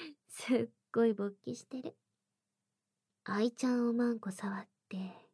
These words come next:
期待しちゃったのかな？じゃ、ゴムつけちゃうね。君はそのまま、何もしなくていいから。ん？と。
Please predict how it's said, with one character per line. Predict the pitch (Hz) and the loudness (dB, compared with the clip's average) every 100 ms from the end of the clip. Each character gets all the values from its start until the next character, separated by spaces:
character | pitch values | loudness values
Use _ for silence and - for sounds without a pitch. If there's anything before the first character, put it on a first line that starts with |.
| _ | _
期 | - - | -20 -12
待 | 175 165 233 | -6 -4 -4
し | |
ち | - | 0
ゃ | 339 | -2
っ | - | 2
た | 415 | 0
の | 370 | 0
か | - | -4
な？ | 190 214 269 311 339 403 - _ _ _ _ _ _ _ _ - - _ _ _ _ _ 190 | -10 -8 -8 -6 -4 -6 -10 _ _ _ _ _ _ _ _ -20 -20 _ _ _ _ _ -8
じ | 247 | -8
ゃ、 | - - - - _ _ _ _ _ | -8 -20 -20 -20 _ _ _ _ _
ゴ | 269 294 | 0 2
ム | 277 | 2
つ | - - | -2 0
け | 285 | 0
ち | 247 | 2
ゃ | 196 | -2
う | |
ね。 | 190 254 311 349 - - _ _ _ _ _ _ _ _ _ | 0 2 4 2 0 -10 _ _ _ _ _ _ _ _ _
君 | 185 180 185 | -4 -2 0
は | 196 208 | -2 -4
そ | 202 | -6
の | 196 208 | -4 -4
ま | 214 | -4
ま、 | 226 - _ _ _ _ _ _ - | -6 -8 _ _ _ _ _ _ 0
何 | 247 269 | 2 4
も | 311 320 | 4 4
し | - | 6
な | 339 | 4
く | 339 | 4
て | - | -4
い | 202 202 | -2 -2
い | 220 | -4
か | - - - _ _ _ _ _ _ _ _ _ _ _ _ _ _ _ _ _ _ _ _ _ - | -10 -16 -20 _ _ _ _ _ _ _ _ _ _ _ _ _ _ _ _ _ _ _ _ _ -12
ら。 | |
ん？ | 120 - _ _ _ _ _ _ _ _ _ _ _ _ _ _ _ | -12 -14 _ _ _ _ _ _ _ _ _ _ _ _ _ _ _
と。 | _ | _